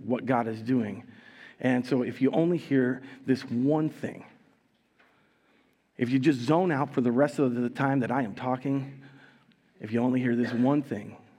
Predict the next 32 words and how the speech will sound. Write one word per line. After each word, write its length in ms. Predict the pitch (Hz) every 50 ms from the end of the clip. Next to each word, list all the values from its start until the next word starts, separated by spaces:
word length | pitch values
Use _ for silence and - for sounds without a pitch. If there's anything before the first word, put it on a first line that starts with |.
| _ _ _ _ _ _ _ _ _ _ _ _ _ _ _
it's 100 | - -
our 140 | 117 120
prayer 240 | 120 - 156 143 139
that 120 | 131 120 -
you 120 | 120 110
hear 340 | 107 - 123 113 110 107 110 - - - - - - _
that 120 | - 123 113
you 200 | 135 135 123 120
are 320 | 120 120 113 113 110 - - - - _ -
loved, 480 | 104 117 131 135 113 98 - - - - - - - - _ _ _ _ _ _ _ _ _ _ _ _ _
that 80 | - 104
you're 140 | 117 120 110
valued, 680 | 110 117 117 113 135 143 127 104 98 98 - - - - - _ _ _ _ _ _ _ _ -
and 100 | 113 110
that 80 | 117 107
you 140 | 135 123
are 80 | 120 110
forgiven, 500 | - - - 110 110 131 143 127 113 104
not 160 | 107 123 131
because 240 | 131 - - 151 131
of 80 | 139 127
what 160 | 135 139 -
you've 300 | 120 123 131 131 120 -
done. 340 | - 104 104 98 - - - - - - _ _ _ _ _ _ _ _ _ _ _
Actually, 320 | - 147 147 - - 135 127
it's 160 | 120 - -
in 80 | 120 113
spite 420 | - - - - - 135 135 131
of 140 | 117 107 110
what 180 | 120 131 -
you've 160 | 123 131 - -
done, 240 | 110 - - -